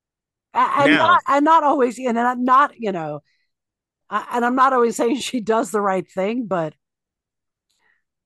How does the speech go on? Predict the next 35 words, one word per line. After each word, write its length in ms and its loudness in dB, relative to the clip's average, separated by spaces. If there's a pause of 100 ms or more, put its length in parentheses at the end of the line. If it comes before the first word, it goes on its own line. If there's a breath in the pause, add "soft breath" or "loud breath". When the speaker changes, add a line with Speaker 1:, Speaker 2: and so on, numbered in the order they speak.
(160)
Speaker 2:
Well, 400 -2 (220)
you 140 -6
know, 340 -10
Speaker 1:
talk 140 0
Speaker 2:
m-, 60 -4
Speaker 1:
about 180 -2
taking 300 0
the 80 0
Speaker 2:
since 40 -10
Speaker 1:
bull 220 2
by 160 0
the 120 -2
horn. 420 -2 (380)
Speaker 2:
since 540 -8 (140)
torture 480 -2
and 160 -4
murder 360 -4
is 160 -10
not 280 -14
necessarily 800 -14
the 180 -14
right 240 -14
thing, 260 -16
Speaker 1:
I 220 0
Speaker 2:
then 60 -10
I 20 -12
Speaker 1:
just 200 0
Speaker 2:
would 100 -6
Speaker 1:
said 80 -2
Speaker 2:
agree 140 -2
with 120 -4
Speaker 1:
that. 140 -8
Speaker 2:
you. 760 -6
Speaker 1:
<laughs> 20 -16
Speaker 2:
Um, 400 -4